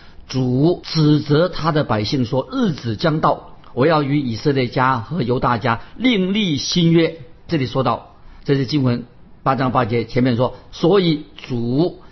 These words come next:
指责他的百姓说。”这不是指责前面的那个约，不是指责前约，哦，是指责百姓。问题不在神的约，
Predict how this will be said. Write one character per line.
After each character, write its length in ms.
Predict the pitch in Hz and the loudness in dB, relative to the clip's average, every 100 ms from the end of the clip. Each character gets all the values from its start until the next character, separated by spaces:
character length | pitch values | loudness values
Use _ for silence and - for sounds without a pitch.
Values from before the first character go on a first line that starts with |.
| - | -20
指 280 | - 139 135 | -8 -4 -2
责 220 | 110 143 | 0 0
他 180 | 156 147 | 0 -2
的 120 | 135 | -2
百 160 | 110 98 | -2 -4
姓 180 | 123 113 | -4 -6
说。” 300 | 117 110 - - - - - | -4 -6 -8 -20 -20 -18 0
这 220 | 208 170 | 2 2
不 200 | - 185 | 2 0
是 240 | 175 147 | 2 -2
指 240 | - 120 95 | -2 -8 -4
责 300 | 113 131 - - | -2 -2 -4 -10
前 320 | - - 123 | -6 -2 0
面 140 | 185 151 | 2 2
的 100 | 131 | 0
那 100 | 135 | 0
个 100 | 131 | -2
约， 160 | 127 | -2
不 100 | 120 | -2
是 140 | 185 139 | -2 -2
指 240 | 117 92 | -6 -4
责 240 | 117 127 - | -4 -4 -6
前 380 | - 120 143 165 | -4 0 4 4
约， 260 | 160 156 - - | 4 0 -12 -14
哦， 140 | - - | -4 0
是 120 | 190 | 2
指 140 | 131 | 0
责 100 | 135 | 0
百 200 | 175 113 | 0 0
姓。 240 | 120 165 117 - - | -2 -4 -6 -10 -2
问 220 | 220 156 | 2 2
题 100 | 143 | 2
不 160 | 160 | 0
在 140 | 175 139 | 0 0
神 180 | - 117 | -2 -2
的 100 | 123 | -2
约， 280 | 131 131 | -2 -4